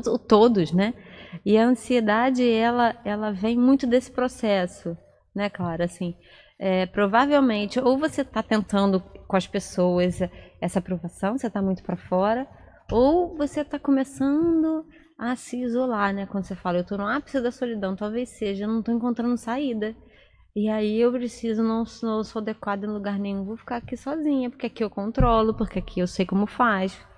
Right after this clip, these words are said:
né? Então, é, eu acho que a ferramenta, é, a, a, o que que a yoga faz? Ela, ela força a gente, uma boa yoga,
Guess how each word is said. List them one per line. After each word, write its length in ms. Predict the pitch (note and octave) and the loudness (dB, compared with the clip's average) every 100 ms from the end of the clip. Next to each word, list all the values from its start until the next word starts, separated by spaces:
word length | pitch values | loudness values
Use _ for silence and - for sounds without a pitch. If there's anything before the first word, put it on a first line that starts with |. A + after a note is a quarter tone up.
| _ - | _ -2
né? 200 | G#3+ A#3 | 0 0
Então, 460 | A3+ G#3+ G#3 G#3 F#3 - - - - | 0 2 2 0 -4 -12 -20 -20 -4
é, 1000 | F#3+ F#3+ F#3+ F#3 F#3 F3+ F3+ F3 E3+ E3+ - - - - | 0 2 2 2 2 2 2 0 -2 -4 -10 -20 -20 -4
eu 160 | G#3 | 0
acho 300 | G#3 A3+ - | 2 2 0
que 100 | C4 | -4
a 40 | A#3+ | -4
ferramenta, 960 | - A#3+ A3+ G#3 G3+ B3+ D4 - F#3 - | 0 2 4 2 0 2 0 0 -2 -2
é, 260 | G3 F#3 - | -4 -4 -4
a, 240 | - G3 - _ | -4 -4 -6 _
a, 160 | G3 F#3+ | -4 -4
o 100 | G3 | -4
que 140 | - | -6
que 160 | C#4+ E4 | -2 2
a 100 | D4+ | 4
yoga 340 | C4+ A#3 G#3+ G3+ | 6 6 6 2
faz? 540 | - E3+ - - - - - - D#3+ | 0 0 -2 -6 -12 -18 -20 -18 -4
Ela, 320 | F3+ F3+ F#3 - - - - - | 2 4 2 -2 -14 -20 -10 0
ela 180 | F3+ | 2
força 800 | F3+ - F#3 F3+ F#3+ - - - | 2 0 6 6 6 0 -8 -4
a 140 | D#4+ C#4+ | 0 2
gente, 440 | F#3 F3 G3 A3+ | 2 2 0 2
uma 200 | A#3 G#3+ | 4 4
boa 380 | F#3 F3 G3 A3+ | 4 4 4 4
yoga, 580 | G3+ F3 F3 A#3 C4 F#3+ | 2 0 0 0 -2 -2